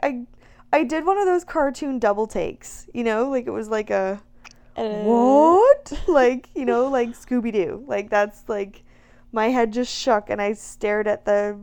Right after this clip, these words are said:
Speaker 1: radio and was like, "Did she just say," I think I said it out loud. Like, "Did she just say <laughs> white Mercedes?"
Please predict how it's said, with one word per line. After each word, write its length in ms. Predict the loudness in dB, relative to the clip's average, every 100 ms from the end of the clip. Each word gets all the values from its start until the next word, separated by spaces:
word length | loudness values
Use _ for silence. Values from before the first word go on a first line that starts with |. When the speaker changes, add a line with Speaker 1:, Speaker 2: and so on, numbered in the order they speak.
| -18
Speaker 1:
radio 720 | -6 -4 -4 -4 -4 -4 -4 -8
and 120 | -10
was 200 | -12 -6
like, 340 | -6 -6 -12 -20 _ _ _ _ _ _ _ _ _ _ _ _ -16
"Did 120 | -12
she 260 | -4 -2 2
just 240 | 0 2
say," 100 | 2 4
I 80 | 2
think 160 | 2 0
I 100 | -2
said 120 | -2 0
it 80 |
out 140 | 0 2
loud. 420 | 4 4 2 -2
Like, 140 | -8 -6
"Did 140 | -8
she 280 | -10 -8 -2
just 240 | -2 -2
say 100 | 2 2
<laughs> 140 | 8
white 320 | 8 8 2
Mercedes?" 840 | -2 -2 -2 -2 -2 0 0 -2